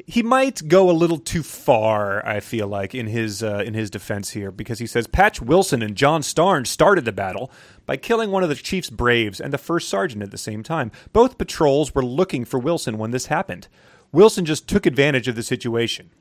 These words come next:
The Indians wound up capturing Wilson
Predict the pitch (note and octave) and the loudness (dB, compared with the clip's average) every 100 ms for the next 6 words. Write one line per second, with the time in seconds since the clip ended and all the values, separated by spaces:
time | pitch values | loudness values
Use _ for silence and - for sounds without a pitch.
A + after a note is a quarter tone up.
0 | _ _ _ _ - C#3+ F#3+ A3 C3+ G2+ | _ _ _ _ -10 -2 0 0 0 -2
1 | A2+ - _ _ D3 G3+ G#3+ G#3 G3+ E3 | -6 -10 _ _ 4 4 6 2 0 0
2 | A#3+ C4+ - A#2+ G2+ G#2 F#2+ - D#2+ | 0 0 -4 -4 -4 -4 -4 -6 -14